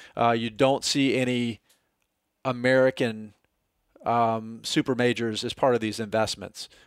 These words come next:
Uh, the, the, the, the relationship, you know, the U S buys a ton of, of, of oil from, from the Middle East, not as much as we used to. Europe buys a lot more. So I think that's more of a kind of a political signaling of, of where their interests are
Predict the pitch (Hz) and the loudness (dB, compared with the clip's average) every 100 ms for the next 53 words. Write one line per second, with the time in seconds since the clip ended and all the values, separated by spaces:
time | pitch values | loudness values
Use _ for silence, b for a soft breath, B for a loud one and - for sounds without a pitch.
0 | b 104 110 110 110 104 120 110 117 113 | b 0 2 2 0 2 0 2 0 -2
1 | 104 107 117 110 120 117 117 127 131 127 | -4 -4 -4 -4 -6 -2 0 0 -2 -2
2 | 127 117 _ b b b - 113 120 143 | -2 -2 _ b b b -4 -2 2 4
3 | 143 139 135 120 - 147 147 135 - 90 | 4 4 4 2 -2 2 4 2 0 -4
4 | 117 - 131 113 143 151 135 123 107 101 | -4 -2 -4 0 2 2 2 -2 -8 -14
5 | b b b 127 117 123 117 117 123 - | b b b -8 -2 0 2 0 -2 -4
6 | 104 123 131 143 160 165 180 202 - 135 | -2 -2 0 -2 0 -2 -2 -2 -2 0
7 | 113 127 _ _ _ _ 117 123 151 131 | -2 -6 _ _ _ _ -8 0 2 4
8 | 135 120 107 113 113 117 104 - _ _ | 2 2 2 2 2 -2 -6 -6 _ _
9 | - - 120 117 107 131 117 123 - 120 | -20 -8 0 2 2 0 0 -2 -2 -2
10 | 127 120 107 110 107 - 120 107 104 120 | 2 2 2 -2 -2 -2 -2 -2 -4 -2
11 | 123 135 123 117 117 110 113 110 107 B | 2 0 0 -4 -4 -4 -4 -6 -8 B
12 | B B B 110 110 110 107 113 123 113 | B B B 0 0 0 -2 2 4 6
13 | 110 117 135 120 - 110 101 101 101 | 4 2 0 -4 0 2 4 2 -2